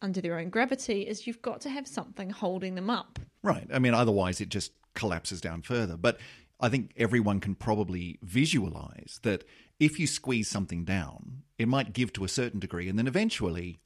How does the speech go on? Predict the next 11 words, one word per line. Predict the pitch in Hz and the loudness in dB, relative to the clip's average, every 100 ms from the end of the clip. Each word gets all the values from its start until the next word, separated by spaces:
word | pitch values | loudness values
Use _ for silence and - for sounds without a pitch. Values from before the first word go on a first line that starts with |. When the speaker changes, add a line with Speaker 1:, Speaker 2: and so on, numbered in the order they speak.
| _ | _
Speaker 2:
the | 127 | 0
stuff | 120 - - 151 - | 2 0 0 -2 -4
itself | 113 - 110 85 | -6 -4 -2 -2
starts | - - 104 92 - | -4 -2 -2 -2 -6
pushing | - - 101 - 87 85 | -10 -6 -4 -4 -6 -6
back, | 73 64 - - - - - - | -8 -10 -16 -20 -20 -20 -20 -4
that | 107 | -2
you | 104 | 0
can | 110 113 | 0 2
only | 131 143 131 120 | 4 2 2 0
squeeze | - - - 110 107 107 101 92 | -2 -4 2 4 6 4 0 -2